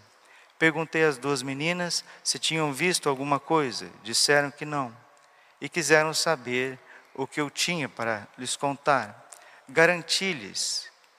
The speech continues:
que viram uma senhora vestida de branco, mas não sabia quem era e pedi-lhes que não contassem a ninguém. Elas, então, me aconselharam a não voltar mais àquele lugar,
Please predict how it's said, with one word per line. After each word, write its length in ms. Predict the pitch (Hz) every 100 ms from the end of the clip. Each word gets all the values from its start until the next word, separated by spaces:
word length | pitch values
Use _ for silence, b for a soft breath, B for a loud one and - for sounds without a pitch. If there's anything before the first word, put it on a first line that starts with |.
| -
que 140 | 147
viram 360 | 123 151 165 117
uma 160 | 98 107
senhora 500 | - 131 135 139 123
vestida 480 | 131 - - 131 127
de 100 | 131
branco, 360 | 139 151 139 B B B B B
mas 240 | 151 147
não 160 | 131 160
sabia 420 | - 160 127 127
quem 320 | - 156 147
era 320 | 143 143 147 - B B 143
e 100 | 139
pedi-lhes 720 | 165 131 127 139 135 127 -
que 140 | -
não 200 | 131 151
contassem 680 | 160 165 - 127 110 - 117
a 40 |
ninguém. 380 | 120 120 107 104 117 _ _ _ B B B B
Elas, 320 | 143 143 131
então, 520 | 147 - 143 147 151 143
me 100 | 139
aconselharam 720 | - 143 - 139 139 135 131
a 60 |
não 200 | 131 160
voltar 500 | 151 160 135 151 147
mais 320 | 143 143 147 131
àquele 260 | - 143
lugar, 460 | 147 147 151 123